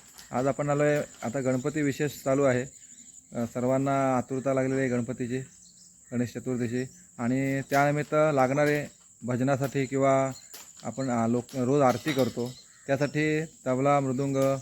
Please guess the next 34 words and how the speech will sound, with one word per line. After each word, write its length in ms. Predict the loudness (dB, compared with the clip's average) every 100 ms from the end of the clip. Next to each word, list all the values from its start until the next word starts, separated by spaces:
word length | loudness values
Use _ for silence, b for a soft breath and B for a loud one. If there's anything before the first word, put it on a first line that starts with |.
| -8 -4
ढोलकी 280 | -4 -2 -2
वगैरे 260 | -2 -2
काय 300 | 0 2 2
जे 100 | 2
प्रकार 340 | -2 -2 0 0
असतात 240 | 0 -4
इतर, 260 | -6 -6 -4 -6 -8 B B B -12
अ, 320 | -6 -2 -2 -2
ते 80 | -6
सर्वांची 500 | -8 -4 0 2 2
नावं 240 | 2 4 6
काय 100 | 6
मला 240 | 6 6
माहीत 180 | 4 2
नाही 180 | 0 -4 -4
कारण 180 | -4 -2
आम्ही 380 | 0 -2 -4 -6 -12 B B B 0
त्या 420 | 4 6 4 2 -4 -12
क्षेत्रात 400 | -6 0 4 2
नसल्यामुळे. 480 | 2 0 0 2 -2 -6 _ B B B B B -20 -14 -4
तर 100 | -2
आपण 320 | 0 -2 -4
थेट 380 | -8 -4 -2 4
जाऊन 300 | 6 6 4
त्यांच्याशी 320 | -2 -4 -4
संपर्क 580 | -2 -2 -2 0 -2 -2
करूया, 300 | -2 0 -2 -4
त्यांच्याशी 300 | -4 -2 -2
बोलूया 400 | 0 4 4 2 -2 -20 _ _ _ _ _ _ -6
आणि 540 | -2 0 -2 -2 -4
त्यांच्याकडे 500 | -6 -4 -2 0 0
कोणती 320 | -2 -4 -2
कोणती 240 | -2 -2 2
वाद्य, 520 | 2 2 2 2